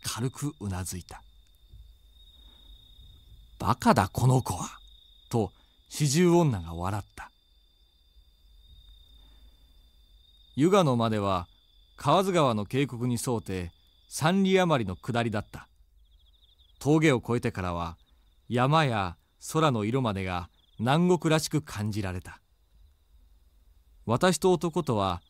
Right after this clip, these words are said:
絶えず話し続けてすっかり親しくなった。荻野里や梨本などの小さい村里を過ぎて、湯ヶ野の藁屋根が麓に見えるようになった頃、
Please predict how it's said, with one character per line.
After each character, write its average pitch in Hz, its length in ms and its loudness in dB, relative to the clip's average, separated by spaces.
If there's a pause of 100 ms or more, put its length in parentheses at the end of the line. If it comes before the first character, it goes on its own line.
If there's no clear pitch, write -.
(340)
絶 - 140 -2
え 202 140 6
ず 107 240 -6
話 131 480 -4
し - 40 -10
続 143 220 -6
け 117 140 -4
て 87 260 -8 (380)
す - 200 -8
っ - 40 -20 (160)
か 196 160 0
り 180 100 2
親 139 180 -2
し - 120 -2
く - 100 -8
な 90 80 -4
っ 87 40 -10 (100)
た。 - 180 -18 (1700)
荻 131 260 2
野 156 100 2
里 135 100 2
や 123 340 2 (460)
梨 127 240 -2
本 156 260 0
な 117 160 -2
ど 110 100 -4
の 92 280 -6
小 175 260 -4
さ 180 160 0
い 139 80 2
村 110 280 -2
里 143 260 -2
を 127 80 -2
過 - 160 -8
ぎ 104 100 -8
て、 90 260 -10 (920)
湯 147 120 0
ヶ 190 140 2
野 123 140 0
の 98 180 -4
藁 117 240 2
屋 143 140 2
根 135 100 -2
が 117 300 -2 (200)
麓 202 460 0
に 123 160 0
見 110 240 0
え 160 60 2
る 131 80 0
よ 101 140 -4
う 90 40 -10
に 90 120 -6
な 107 120 -4
っ - 80 -14
た 92 140 -10
頃、 92 260 -8